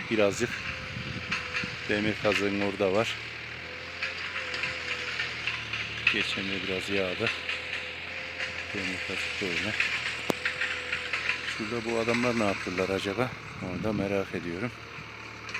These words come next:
Gezinsinler bakalım biraz. Evet. Kayısı bahçesinin üst tarafındayız. Ee, doğu tarafı oluyor burası.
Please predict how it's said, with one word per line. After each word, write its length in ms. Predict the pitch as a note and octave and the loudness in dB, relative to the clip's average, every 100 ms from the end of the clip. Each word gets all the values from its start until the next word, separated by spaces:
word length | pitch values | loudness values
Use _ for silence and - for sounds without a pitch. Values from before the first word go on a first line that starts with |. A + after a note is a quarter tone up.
| - - - - - - - - - - - | -8 -8 -8 -6 -6 -6 -10 -10 -8 -6 -2
Gezinsinler 680 | F#2+ F#2+ F#2+ - F#2+ F#2+ F2+ | -2 -2 -4 -4 -4 -4 -4
bakalım 440 | F2+ - F#2+ F#2 F#2 | -6 -6 -6 -6 -4
biraz. 260 | A2+ - - - - - - - - - - - - - - - - - - - - C#3+ | -4 -4 -6 -12 -14 -12 -12 -10 -12 -12 -12 -12 -10 -10 -8 -10 -10 -12 -14 -12 0 4
Evet. 920 | C#3+ C3+ B2+ B2+ B2 - - - - - - | 6 6 4 4 2 0 0 0 -2 -4 2
Kayısı 360 | - A#2 A#2 B2+ | 12 12 12 12
bahçesinin 600 | B2 - A#2+ C3 C3+ A#2+ | 10 12 8 8 8 6
üst 180 | B2+ - | 6 12
tarafındayız. 800 | G#2+ G2 G2 G2 B2+ - - - - G#2+ | 12 12 8 8 6 4 0 -4 -4 2
Ee, 40 | F#2 E2+ E2 C2+ C2 D2+ G2 | 4 4 2 0 0 0 6
doğu 200 | A2 G#2+ | 8 8
tarafı 440 | - G2+ F#2 - | 8 6 6 6
oluyor 320 | F2+ F2+ F2+ F2 | 4 6 4 4
burası. 380 | F#2+ F#2+ - | 4 4 4